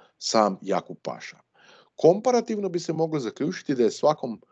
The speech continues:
da je svakim pojedinim od dva imenovana kontingenta osmanske vojske, vojske koje su sudjelovala u bici na Gazu Zrinskih deset godina ranije, zapovijedao po jedan zapovjednik.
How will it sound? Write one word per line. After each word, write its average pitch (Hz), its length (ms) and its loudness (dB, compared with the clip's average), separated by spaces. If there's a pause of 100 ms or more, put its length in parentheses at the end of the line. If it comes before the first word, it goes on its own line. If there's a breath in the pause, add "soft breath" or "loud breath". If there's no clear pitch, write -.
(520)
da 107 80 2
je 101 60 4
svakim 135 500 0
pojedinim 107 520 2
od 85 80 -8
dva 104 420 0
imenovana 104 560 -6
kontingenta 95 600 -6
osmanske 87 440 -8
vojske, 113 500 0
vojske 131 380 2
koje 104 400 0
su - 260 -18
sudjelovala 95 720 2
u 104 160 -10
bici 98 320 -4
na 90 80 -10
Gazu 85 300 0
Zrinskih 120 480 -4 (300 soft breath)
deset 95 320 2
godina 76 360 -6
ranije, 151 460 2 (260 soft breath)
zapovijedao 110 760 4
po - 160 0
jedan 90 200 4
zapovjednik. 80 680 -12